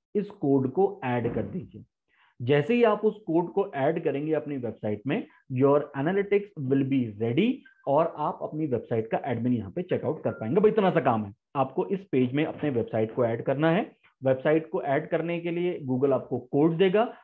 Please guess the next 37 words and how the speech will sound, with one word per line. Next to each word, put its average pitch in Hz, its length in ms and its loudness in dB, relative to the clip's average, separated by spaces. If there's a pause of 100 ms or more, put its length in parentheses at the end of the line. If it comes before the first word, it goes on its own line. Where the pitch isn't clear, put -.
(140)
और 190 100 2
उस - 240 -4
कोड 160 340 0
को 202 140 4
आपको 143 380 -2
अपनी 156 240 -6
वेबसाइट 110 380 -6
में 196 140 -2
ऐड 113 220 -4
कर 107 120 -6
देना 101 240 -8
है, 104 100 -6
बस 107 180 0
हो 104 60 -10
गया। 107 120 -10
कि - 140 -6
अपनी 170 320 -2
पेज 160 320 2
में 180 180 -2
कहीं 180 280 0
पे 175 240 0
भी 170 180 0
आप 147 140 0
उसको 143 240 -6
ऐड 117 140 -6
कर 113 140 -4
सकते 117 220 -6
हैं। 170 120 -4
Generally 143 300 4
हम 151 100 2
लोग 151 120 0
उसको 139 280 -4
footer 143 200 -2
में 185 140 0
ऐड 151 140 -4
करते 139 260 -2
हैं, 233 140 -4